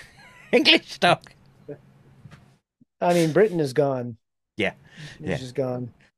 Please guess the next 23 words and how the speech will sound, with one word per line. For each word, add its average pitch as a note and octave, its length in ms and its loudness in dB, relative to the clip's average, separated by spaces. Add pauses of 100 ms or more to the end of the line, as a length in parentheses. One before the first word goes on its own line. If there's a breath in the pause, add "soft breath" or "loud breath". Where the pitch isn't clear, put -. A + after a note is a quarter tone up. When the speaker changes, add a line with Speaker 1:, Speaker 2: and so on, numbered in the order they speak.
Speaker 1:
Look, A#2+ 200 0
man, G#2+ 320 0
I'm, A2 340 -4
I'm G#2+ 320 -6 (140)
feeling, A#2 400 -6
I've G#2 180 -10
got A2 140 -4
a F#2+ 40 -6
feeling, G2+ 640 -4
uh, F2+ 340 -6 (720)
the G#2 100 -14
U G#2 140 -2
S G2 240 -4
is E2+ 100 -14
gonna F#2+ 200 -8
struggle F#2+ 420 -8
pulling F2+ 340 -10
out F2 160 -8
of D2+ 80 -12
that E2 180 -10
nosedive F2 600 -10
it's D2 160 -16
in. E2 180 -10